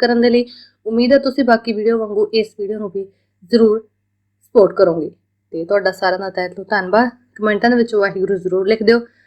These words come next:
ਤੇ ਕੁਮੈਂਟਾਂ ਦੇ ਵਿੱਚ ਇਹ ਜ਼ਰੂਰ ਦੱਸਿਓ ਕਿਹੜੇ ਭੈਣ ਭਰਾ ਕਿੱਥੋਂ ਕਿੱਥੋਂ ਵੀਡੀਓ ਨੂੰ ਸ਼ੇਅਰ ਕਰਦੇ ਆ ਰਹੇ ਨੇ, ਕਿਹੜੇ ਪਿੰਡ, ਕਿਹੜੇ ਸ਼ਹਿਰ ਤੋਂ। ਬਣੇ ਰਹੋ ਤੁਸੀਂ ਆਪਣੇ ਚੈਨਲ ਟਰੈਕਟਰ ਮੇਲਾ ਦੇ ਨਾਲ ਇਸੇ ਤਰ੍ਹਾਂ।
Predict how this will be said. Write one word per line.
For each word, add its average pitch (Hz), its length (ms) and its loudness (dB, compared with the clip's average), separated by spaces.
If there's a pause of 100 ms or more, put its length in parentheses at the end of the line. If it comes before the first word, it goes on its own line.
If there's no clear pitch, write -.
(340)
ਤੇ 202 260 4
ਕੁਮੈਂਟਾਂ 214 480 -4
ਦੇ 226 80 -4
ਵਿੱਚ 220 180 0
ਇਹ 226 120 4
ਜ਼ਰੂਰ 202 200 2
ਦੱਸਿਓ 202 240 2
ਕਿਹੜੇ 220 200 2
ਭੈਣ 233 240 0
ਭਰਾ 233 160 0
ਕਿੱਥੋਂ 226 260 -4
ਕਿੱਥੋਂ 214 220 0
ਵੀਡੀਓ 196 180 2
ਨੂੰ 233 100 0
ਸ਼ੇਅਰ 196 240 0
ਕਰਦੇ 190 320 0
ਆ 185 40 0
ਰਹੇ 196 120 -4
ਨੇ, 214 100 -4
ਕਿਹੜੇ 208 220 2
ਪਿੰਡ, 196 220 -4
ਕਿਹੜੇ 185 240 0
ਸ਼ਹਿਰ 165 260 0
ਤੋਂ। - 180 -8 (800)
ਬਣੇ 233 160 6
ਰਹੋ 269 100 6
ਤੁਸੀਂ 269 380 -2
ਆਪਣੇ 214 340 -6
ਚੈਨਲ 180 420 -6 (220)
ਟਰੈਕਟਰ 208 360 -4
ਮੇਲਾ 202 260 4
ਦੇ 175 120 -2
ਨਾਲ 180 220 -8
ਇਸੇ 220 240 2
ਤਰ੍ਹਾਂ। 240 240 2